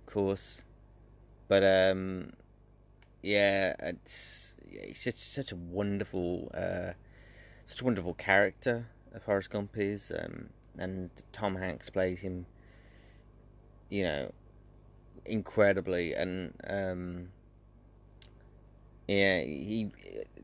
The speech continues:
this, what, what can you say about Tom Hanks that hasn't already been said? I mean, he's such a chameleon as an actor, isn't he? I mean, when you look at all the films that he's been in, all the roles that he's played, from,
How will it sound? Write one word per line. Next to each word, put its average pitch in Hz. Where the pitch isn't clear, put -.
this, -
what, -
what 120
can 92
you 85
say 98
about 90
Tom 92
Hanks 92
that -
hasn't 92
already 87
been 87
said? 95
I 92
mean, 90
he's 104
such -
a 107
chameleon 98
as 87
an 92
actor, 98
isn't 95
he? 87
I 67
mean, 92
when 107
you 101
look 107
at 101
all 95
the 90
films 95
that 90
he's 87
been 92
in, 92
all 90
the 92
roles 95
that -
he's -
played, 90
from, 90